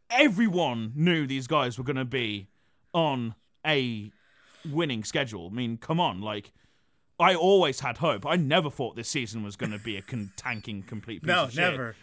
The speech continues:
Speaker 1: Never, not once.
Speaker 2: Not at all.
Speaker 1: You can't go
Speaker 2: No doubt ever.
Speaker 1: You can't go,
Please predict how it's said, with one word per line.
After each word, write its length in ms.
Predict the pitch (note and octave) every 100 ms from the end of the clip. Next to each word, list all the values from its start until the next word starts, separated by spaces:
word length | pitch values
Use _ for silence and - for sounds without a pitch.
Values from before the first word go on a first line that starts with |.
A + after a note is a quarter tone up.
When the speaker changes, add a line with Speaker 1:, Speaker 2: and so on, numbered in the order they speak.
| -
Speaker 1:
Never, 340 | G3 G#3 A2
not 260 | D3+ G3 D#3+
once. 300 | G3 C#3 D#3
Speaker 2:
Not 220 | F#3 F3
at 80 | D#3+
all. 280 | F#3+ D3 B2+
Speaker 1:
You 100 | F#3+
can't 260 | C#4 A3
go 340 | E3 E3+ C#3 C#3+
Speaker 2:
No 300 | D#3+ F3+ G#3
doubt 320 | F3+ G3+ F#3 -
ever. 280 | F3+ D#3+ C#3+
Speaker 1:
You 160 | A#3
can't 280 | - C4 A3
go, 300 | F3 D#3 C#3+